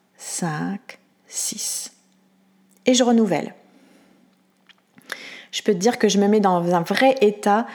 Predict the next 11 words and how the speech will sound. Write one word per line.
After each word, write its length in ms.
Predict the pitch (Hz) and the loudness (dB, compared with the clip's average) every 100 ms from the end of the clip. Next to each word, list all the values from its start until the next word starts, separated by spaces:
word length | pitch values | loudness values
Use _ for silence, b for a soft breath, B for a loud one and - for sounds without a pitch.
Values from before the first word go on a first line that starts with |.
| B B B | B B B
euh, 280 | 190 175 170 175 - _ _ _ _ _ _ - 180 | 0 0 -2 -6 -10 _ _ _ _ _ _ -16 -4
de 160 | 220 | 0
bienveillance. 680 | 190 220 208 202 185 185 - B B | 2 4 4 2 2 0 -4 B B
C'est 140 | - 214 | -4 -2
vraiment 340 | 220 240 285 | 2 4 4
de 120 | 233 | 4
créer 500 | 214 - - 233 226 | 2 0 2 4 6
mon 260 | 269 202 202 | 4 4 4
espace 680 | 214 226 - 190 202 - - _ - | 4 2 0 -2 0 -8 -12 _ -4
de 180 | 196 196 | 0 0
soutien. 480 | - 190 - 170 | -2 -6 -4 -6